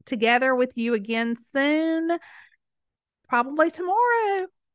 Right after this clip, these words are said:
So be watching. We might even have a pop quiz. We might have a pop quiz over in our private Facebook group. I got a message from a lady who said that she posted a question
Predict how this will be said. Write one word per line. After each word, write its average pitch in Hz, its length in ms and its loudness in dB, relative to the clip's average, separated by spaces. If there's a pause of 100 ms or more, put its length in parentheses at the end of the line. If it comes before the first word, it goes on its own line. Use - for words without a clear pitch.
(120)
So 247 540 4
be 262 640 -2
watching. 302 1200 0
We 311 120 -2 (280)
might 508 340 2
even 294 200 0
have 233 220 -4
a 202 80 -2
pop 240 400 -2
quiz. 180 760 -2 (680)
We 247 140 -2
might 480 280 4
have 285 120 2
a 233 60 2
pop 233 280 2
quiz 196 280 -2
over 196 380 0
in 202 160 -4
our 175 160 0
private 180 500 0
Facebook 262 520 -4
group. 180 340 -2
I 190 80 -2
got 190 160 -2
a 202 60 -2
message 208 440 -4
from 208 180 -6
a 185 60 -8
lady 254 440 -2
who 262 180 -6
said 196 360 -4
that 190 180 -12
she 311 560 -6
posted 226 500 -2
a 208 60 -8
question 185 760 -4